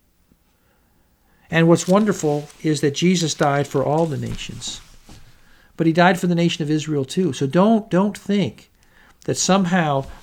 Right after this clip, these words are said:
uh, God has, has now rejected the, the nation of Israel and the Jewish people because of the crucifixion of Christ. That is absolutely false. And if you read the scripture, you should, you should be able to arrive at that conclusion rather easily.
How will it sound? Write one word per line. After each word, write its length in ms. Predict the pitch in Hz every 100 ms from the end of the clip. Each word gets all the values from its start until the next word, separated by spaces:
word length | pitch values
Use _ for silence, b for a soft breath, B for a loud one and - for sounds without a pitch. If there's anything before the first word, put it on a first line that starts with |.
| -
uh, 140 | 135
God 400 | 135 170 190 151
has, 320 | 127 131 120 - b
has 380 | - 143 143 -
now 420 | 147 180 160 143
rejected 880 | 147 143 135 156 180 196 147 123 131 b b b
the, 260 | 151 139 131
the 220 | 135 135
nation 300 | 147 175 -
of 120 | 139
Israel 460 | 175 185 175 165 170
and 140 | 135
the 60 | 123
Jewish 340 | 135 156 131
people 320 | - 180 147
because 560 | 127 135 143 143 135 - b b
of 120 | 139
the 80 | 131
crucifixion 580 | - 170 147 131 165 131
of 60 | -
Christ. 260 | 175 160
That 100 | -
is 160 | 131 -
absolutely 420 | 170 170 156 -
false. 640 | - - 165 - - - - _ _ _ _ _ _ _
And 280 | 156 147 139
if 120 | 135
you 120 | 147
read 280 | 151 196 220
the 80 | 190
scripture, 640 | - 190 202 - 123 120
you 120 | 151 156
should, 240 | - 131
you 120 | 160
should 180 | 170 131
be 120 | 135
able 180 | 156 131
to 80 | 131
arrive 440 | 120 131 170 180
at 120 | 127
that 240 | 151 170 170
conclusion 640 | 135 - 139 127 131 123 - b b
rather 320 | - 147 147 123
easily. 540 | 147 156 123 110 120